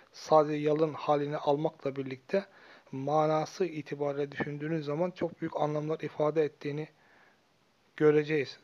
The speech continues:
Sadece bunun için kendimize biraz zaman ayırmak, <clears throat> başımıza gelen her bir sıkıntıyı kâra çevirmek.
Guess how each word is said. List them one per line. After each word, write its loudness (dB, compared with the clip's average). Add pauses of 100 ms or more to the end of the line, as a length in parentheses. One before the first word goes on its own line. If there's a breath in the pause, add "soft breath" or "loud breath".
(100)
Sadece 2 (540 loud breath)
bunun 6
için -4
kendimize -2
biraz 4
zaman 4
ayırmak, 0 (760)
<clears throat> -10
başımıza 4
gelen 4
her -2
bir 0
sıkıntıyı 2 (480)
kâra 6
çevirmek. -2